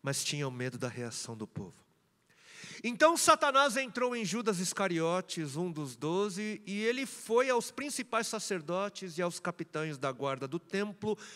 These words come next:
para combinar a melhor maneira de lhes entregar Jesus. Eles, ele, eles ficaram muito satisfeitos e lhe prometeram dinheiro.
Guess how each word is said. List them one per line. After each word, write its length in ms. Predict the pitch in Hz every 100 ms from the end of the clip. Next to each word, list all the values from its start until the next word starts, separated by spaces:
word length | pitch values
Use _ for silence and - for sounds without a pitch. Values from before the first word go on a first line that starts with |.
| - - -
para 260 | 220 220
combinar 1300 | - - - 339 381 403 392 277 302 269 262 277 277
a 80 | 254
melhor 360 | 247 240 247
maneira 600 | 233 233 208 202 208 208 208
de 240 | 165 196
lhes 460 | 190 202 208 165 156
entregar 1080 | 190 190 - 180 170 143 110 123 127 123 120 - _ _ _ -
Jesus. 680 | - 117 98 104 87 - - _ _ _ _ _ _ _ _ _ - - - -
Eles, 320 | 117 139 - -
ele, 260 | 135 151 151 - 135
eles 220 | 151 156 -
ficaram 320 | 160 160 156
muito 320 | 175 294 208
satisfeitos 1040 | - 196 - - 180 190 202 - 247 - - - - - -
e 80 | 190
lhe 140 | 190
prometeram 680 | 190 - 285 269 - 220 208
dinheiro. 460 | 180 180 127 113